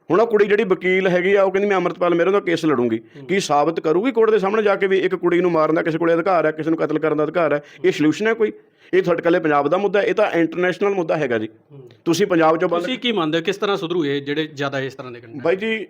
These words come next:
Speaker 1: ਤੁਸੀਂ ਗੰਦਗੀ ਸਾਫ਼ ਕਰਨੀ ਆ, ਆਪਣੇ ਘਰ ਤੋਂ ਸ਼ੁਰੂ ਕਰੋ।
Speaker 2: ਹੂੰ।
Speaker 1: ਤੁਸੀਂ ਆਪਣੇ ਬੱਚਿਆਂ ਨੂੰ ਪੰਦਰਾਂ ਸਾਲ ਤੱਕ ਟਾਈਮ ਦਿਓ।
Speaker 2: ਸਹੀ।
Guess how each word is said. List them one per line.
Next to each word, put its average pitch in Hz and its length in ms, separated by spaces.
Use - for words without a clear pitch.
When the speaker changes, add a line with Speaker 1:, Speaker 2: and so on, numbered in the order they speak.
Speaker 1:
ਤੁਸੀਂ 175 260
ਗੰਦਗੀ 156 400
ਸਾਫ਼ 156 260
ਕਰਨੀ 160 280
ਆ, 185 80
ਆਪਣੇ 147 300
ਘਰ 160 140
ਤੋਂ 139 140
ਸ਼ੁਰੂ 123 180
ਕਰੋ। 95 280
Speaker 2:
ਹੂੰ। 127 160
Speaker 1:
ਤੁਸੀਂ 165 240
ਆਪਣੇ 170 260
ਬੱਚਿਆਂ 139 320
ਨੂੰ 165 80
ਪੰਦਰਾਂ 147 360
ਸਾਲ 139 200
ਤੱਕ 143 200
ਟਾਈਮ 120 340
ਦਿਓ। 98 240
Speaker 2:
ਸਹੀ। 123 100